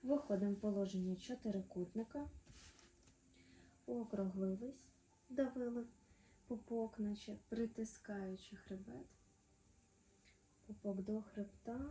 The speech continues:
округлились, погляд на ноги і прогнулись. Вішт-, виштовхніть себе, е, копчик наверх, виходимо собаку, морди вниз. Повільно, не спіша, по черзі згинаємо праве,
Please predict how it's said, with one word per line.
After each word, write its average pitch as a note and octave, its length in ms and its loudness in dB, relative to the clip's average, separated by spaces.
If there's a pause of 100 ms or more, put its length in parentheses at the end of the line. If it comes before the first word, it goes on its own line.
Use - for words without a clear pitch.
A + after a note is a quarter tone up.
(140)
округлились, A3 760 -2
погляд A#3 500 -4
на A3 140 0
ноги A3 460 0 (120)
і D4 260 -18
прогнулись. F3+ 760 -8 (2500)
Вішт-, B3+ 500 2
виштовхніть G#3+ 680 2
себе, G3 560 0
е, G3 340 -2
копчик G#3+ 460 0
наверх, G3+ 420 2
виходимо G3 520 2
собаку, G3 560 -2
морди F#3+ 300 -2 (100)
вниз. A#3 440 2 (440)
Повільно, D#4 460 2
не A#3+ 220 -2
спіша, G#3 680 -2 (120)
по A3+ 120 -2
черзі G#3+ 480 -2
згинаємо F#3+ 680 0
праве, G#3 460 -4